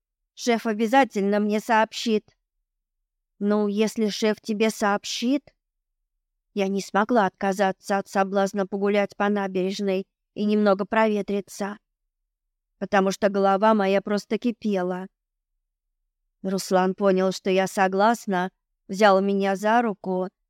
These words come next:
и повел к своей машине. Как только мы сели, он посмотрел в зеркало заднего вида, завел мотор и включил музыку. "Вероника,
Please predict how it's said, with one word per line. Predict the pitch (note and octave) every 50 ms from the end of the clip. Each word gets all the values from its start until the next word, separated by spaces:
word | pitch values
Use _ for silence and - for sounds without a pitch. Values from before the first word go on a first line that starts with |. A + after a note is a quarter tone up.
| _ _ _ _ -
и | A3 G#3
повел | - A3 G#3 G#3+ B3 C4+ C#4+
к | -
своей | - - A3+ A3+ A3 A3+ A#3
машине. | A#3 A3+ A3 A3 G#3 - - G#3 F#3+ F#3+ F#3+ F#3 F#3+ F#3+ F#3+ G3 A3 _ _ _ _ _ _ _ _ _ _ _ _ _ _ _ _ _ _ _
Как | - G#3 F#3+ -
только | - G#3 F#3+ F#3 - G3+
мы | G3 G3+ G3+
сели, | G3 - - A#3 A#3 A3+ A3+ G#3
он | G3+ G3+ G3
посмотрел | - G#3 G3 - A3+ G3+ G3 F#3+ G3+ G3+ G3+
в | F#3+ F#3+
зеркало | F#3 G3+ G3 G3 - G3+ G3 G3 F#3+
заднего | F#3+ G3+ G3 F#3+ F#3+ F#3+ F#3+ F#3+ F#3+ G3
вида, | F#3+ A3 B3+ A3+ G#3 G#3
завел | G3 G#3 G3 G3 F#3+ G3+ G3 G3
мотор | F#3+ F#3+ F#3+ G3 - - A#3+ B3 C4 C4+ C#4 _ _ _ _ _ -
и | B3 A#3+
включил | G#3+ - A#3 G#3+ G#3+ - - C4 B3 A#3
музыку. | A3+ G#3 G3 F#3+ F#3 F#3 F#3+ F#3 _ - G3 F#3+ F#3 F#3 - _ _ _ _ _ _ _ _ _ _ _ _ _ _ _ _ _ _ _ _ _ -
"Вероника, | - G3+ G#3+ G#3 G#3+ A3+ A#3 B3+ C4+ C#4 B3+ - - A3 G3+ G3 F#3+ F#3